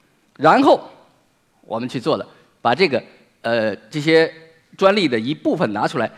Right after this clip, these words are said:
做我们的晶体管。这个晶体管就是二十二纳米的先导工艺的这个晶体管。当时我们这个器-，器件跟这个国际上的同类的产品呢，达到他们主要性能这个，这个先进水平。另外一个很重要的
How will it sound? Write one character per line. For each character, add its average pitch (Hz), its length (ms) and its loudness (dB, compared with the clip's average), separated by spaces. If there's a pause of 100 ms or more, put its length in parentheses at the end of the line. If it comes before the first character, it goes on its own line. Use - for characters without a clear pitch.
(340)
做 175 180 -2
我 120 40 -2
们 110 80 -6
的 127 60 -8
晶 175 160 -10
体 170 80 -6
管。 82 180 -8 (300)
这 247 100 2
个 - 60 0
晶 220 180 -2
体 214 60 2
管 110 220 -2
就 143 100 -6
是 143 120 -10
二 165 140 -2
十 156 60 -2
二 156 100 0
纳 147 140 0
米 101 160 -8 (280)
的 113 140 -6
先 165 320 -4
导 117 120 -4
工 143 200 -6
艺 151 140 -8 (180)
的 107 120 -10
这 104 140 -10
个 95 240 -10
晶 143 180 -6
体 139 80 -8
管。 101 160 -12 (360)
当 226 220 6
时 160 280 0 (1400)
我 165 160 4
们 175 180 2
这 220 140 6
个 156 320 6
器-， - 380 -6
器 - 180 -8
件 147 320 0
跟 180 240 -2 (320)
这 156 140 -2
个 117 360 -4 (200)
国 165 200 0
际 208 140 0
上 156 180 4
的 113 120 -2
同 156 340 -6
类 202 160 2
的 117 140 -2
产 131 240 -6
品 104 160 -12
呢， 92 100 -14 (140)
达 151 140 0
到 165 80 0
他 170 80 -2
们 156 80 -4
主 123 100 -8
要 147 80 -2
性 156 160 -4
能 127 100 -6
这 127 80 -8
个， 110 200 -4
这 117 120 -14
个 107 40 -12
先 175 160 -4
进 151 100 -4
水 107 100 -14
平。 - 160 -18 (300)
另 254 200 2
外 175 140 8
一 131 140 2
个 143 60 -4
很 123 140 -4
重 131 140 -6
要 113 160 -2
的 80 100 -10